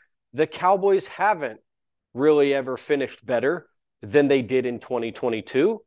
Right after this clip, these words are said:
And so the odds would be against them that their success will improve this season,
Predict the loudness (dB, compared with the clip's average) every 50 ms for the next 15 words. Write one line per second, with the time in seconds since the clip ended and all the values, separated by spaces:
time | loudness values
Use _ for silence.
0 | _ _ _ _ _ _ _ _ _ 2 4 4 4 4 4 4 4 4 4 0
1 | 0 0 2 4 6 6 4 2 0 -4 -4 -4 -2 -2 -2 -2 -2 -2 -2 0
2 | 0 0 0 -2 -6 -6 -6 -6 -6 -6 -8 -12 -14 -18 _ _ _ _ _ _
3 | _ _ _ _ -2 4 6 6 6 6 6 4 6 6 4 4 2 0 -2 -6
4 | _ _ _ _ _ -18 -16 -6 -4 -4 -4 -4 -6 -10 -2 2 4 4 6 4
5 | 2 0 -4 -2 0 2 2 2 0 -2 -6 -2 0 2 4 4 4 2 2 0
6 | 0 -2 -6 _ _ _ _ _ _ _ _ _ -2 2 4 4 4 2 -2 -6
7 | -6 -4 -4 -4 -6 -6 -6 -8 -10